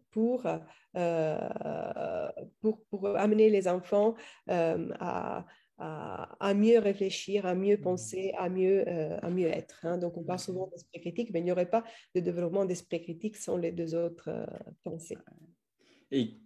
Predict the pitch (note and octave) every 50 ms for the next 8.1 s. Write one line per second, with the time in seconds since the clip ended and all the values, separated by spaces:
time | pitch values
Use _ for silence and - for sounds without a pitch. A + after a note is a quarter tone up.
0 | _ _ _ _ _ _ _ - D3 C#3 C#3 F3 A#3+ B3+ B3 A3 - - D3 C3+
1 | C#3+ E3+ F#3 - - B2+ A#2+ A#2 - B2 A#2+ A2+ C#3 D#3+ D#3+ D3 A#2+ - B2 G#2+
2 | A2+ A#2 G#2+ A2 A2+ A2 - B2 A#2 A#2 B2+ C3+ C3+ - A#2 G#2+ G2 G2+ - A2
3 | G#2+ G#2+ - - A#2 G#2+ A2+ A#2+ A#2+ A#2+ A#2 A#2 A2+ G#2+ F#2+ F#2 F#2+ F#2 F#2 -
4 | - G2 G#2 G2+ G2+ A2 G2 F#2 G2+ - - A#2 G#2+ G#2 G#2 G#2 G#2+ G#2 G#2 G#2+
5 | G#2 G#2 G#2 G2+ - - - A#2 A2+ A2+ - - - G#2 F#2+ F#2 F#2 F#2 F2+ F2+
6 | F2+ F2 F2+ F2+ - - - - - G2 F#2+ F#2+ - - G#2 G2 G#2 G#2+ A2 G#2+
7 | - A2+ G#2+ - - - G#2+ G2 F#2+ F#2+ F#2+ F#2 - - G2 F#2+ - C#3+ F3+ A3
8 | A3+ A3